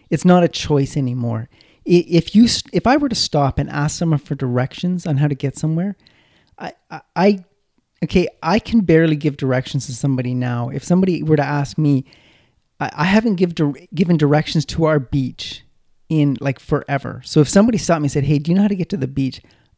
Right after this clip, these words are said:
I, I would have to say, "Just keep driving till you hit the water." <laughs> Be-, because I forget how many stoplights are there. I forget how many roads.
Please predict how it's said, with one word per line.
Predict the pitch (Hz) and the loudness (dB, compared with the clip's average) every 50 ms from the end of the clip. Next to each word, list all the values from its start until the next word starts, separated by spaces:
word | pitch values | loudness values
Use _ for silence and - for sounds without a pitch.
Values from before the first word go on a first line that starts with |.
| _ - | _ -12
I, | 143 - - - | -12 -12 -8 0
I | 165 175 208 | 2 2 2
would | 220 185 | 2 2
have | - 214 208 | 0 -2 -2
to | - 185 | -2 -2
say, | - 170 170 | -2 -2 -2
"Just | 156 190 190 | -2 -4 -6
keep | - - 254 - | -4 -4 -4 -2
driving | - - 160 151 156 143 | 2 4 4 4 4 2
till | 147 131 | 0 -2
you | 117 | -2
hit | - 143 - | -2 -2 -2
the | 139 - - | -4 -4 -4
water." | 120 123 127 123 107 - - - - _ - - - - - - - | -4 -4 -4 -6 -6 -4 -4 -4 -4 _ -8 -10 -10 -8 -10 -10 -10
<laughs> | 208 - - - - - - - - - | -8 -6 -4 -6 -6 -6 -10 -18 0 8
Be-, | - 269 214 | 8 8 8
because | 208 - 233 208 - 226 220 214 - - - - 147 - _ | 8 6 2 4 6 6 6 4 2 -4 -16 -18 -20 -4 _
I | 185 214 240 | 4 4 4
forget | - - 240 208 160 156 147 170 180 185 160 | 4 2 2 0 0 2 2 2 2 2 2
how | 160 135 156 | 0 0 2
many | 165 165 160 | 2 2 0
stoplights | 143 - - - 156 160 165 - - 156 165 - - 175 | 0 -2 -2 -2 -2 -2 -4 -4 -4 -4 -4 -4 -4 -6
are | 170 | -4
there. | 160 160 165 175 175 | -4 -2 -4 -2 0
I | - 170 208 | 0 0 0
forget | - - 185 147 - 165 156 165 160 | 0 0 -2 0 0 0 0 0 0
how | 147 139 156 165 | 0 0 2 2
many | 165 160 156 151 | 2 2 2 0
roads. | 143 143 147 139 147 151 156 160 160 - | 0 2 2 4 4 4 2 0 -2 -6